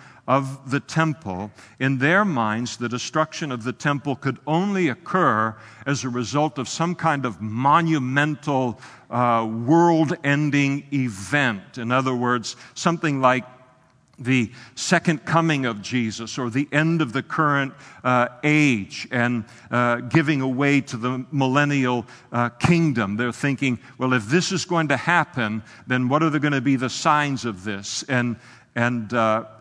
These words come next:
and, and the sign of your coming, the end of the age, because only something that,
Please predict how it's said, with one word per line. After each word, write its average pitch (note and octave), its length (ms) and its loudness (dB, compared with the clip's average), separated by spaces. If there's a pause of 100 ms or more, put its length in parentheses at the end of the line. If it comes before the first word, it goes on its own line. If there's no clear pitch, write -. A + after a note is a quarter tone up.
and, A#2+ 400 -2
and A#2 200 -6
the A2+ 60 -6
sign D3 380 0
of A2+ 160 -4
your A#2 120 -2
coming, A2 440 -4 (240)
the C3 240 0
end C#3+ 240 2
of A#2+ 120 0
the A#2 160 -2
age, A2+ 360 -2
because A#2 500 -6
only E3 240 2
something B2 460 -4
that, B2 260 0